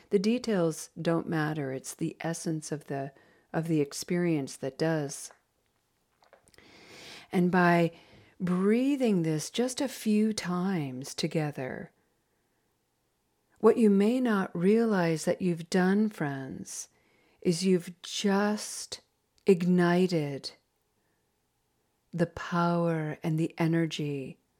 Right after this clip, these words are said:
of compassion as a limitless quality. And in doing that, you've also ignited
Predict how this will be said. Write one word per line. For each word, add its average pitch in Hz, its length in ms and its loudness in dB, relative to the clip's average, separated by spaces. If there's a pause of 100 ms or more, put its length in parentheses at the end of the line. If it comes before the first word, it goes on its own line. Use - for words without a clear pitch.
(280)
of - 220 -6
compassion 160 960 -8 (800)
as - 160 -10
a 180 40 -6
limitless 180 680 -4
quality. 165 720 -14 (2000)
And 208 140 8
in 214 140 10
doing 208 440 8
that, 208 720 0 (220)
you've 208 260 4 (120)
also 190 760 0 (100)
ignited 160 880 -2